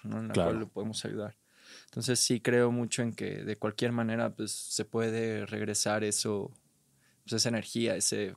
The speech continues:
Speaker 1: favor,
Speaker 2: chido,
Speaker 1: ese
Speaker 2: carnal.
Speaker 1: lo
Speaker 2: Sí,
Speaker 1: que sea.
Speaker 2: totalmente de acuerdo, carnal. Qué perro.
Speaker 1: Sí.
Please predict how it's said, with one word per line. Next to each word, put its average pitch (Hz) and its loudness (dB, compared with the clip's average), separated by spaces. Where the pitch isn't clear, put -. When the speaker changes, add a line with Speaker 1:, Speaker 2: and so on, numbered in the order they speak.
Speaker 1:
favor, 98 0
Speaker 2:
chido, 87 6
Speaker 1:
ese 87 4
Speaker 2:
carnal. - -4
Speaker 1:
lo 110 -2
Speaker 2:
Sí, 95 6
Speaker 1:
que 107 2
sea. 104 2
Speaker 2:
totalmente 101 2
de 101 4
acuerdo, 87 0
carnal. - -8
Qué - -4
perro. - 2
Speaker 1:
Sí. 113 -2